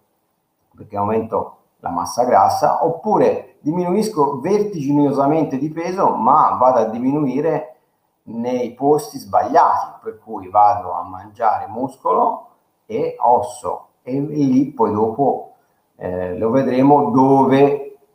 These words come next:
quando perdo muscolo e osso, sono veramente dolori,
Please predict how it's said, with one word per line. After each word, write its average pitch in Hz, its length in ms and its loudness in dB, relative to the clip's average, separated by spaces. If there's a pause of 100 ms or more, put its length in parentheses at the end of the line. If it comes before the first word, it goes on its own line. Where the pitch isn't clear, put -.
(140)
quando 127 360 2
perdo 117 400 0
muscolo 127 460 -2
e 127 60 2
osso, 110 560 0
sono 101 400 -4
veramente 92 500 -8
dolori, 78 500 -16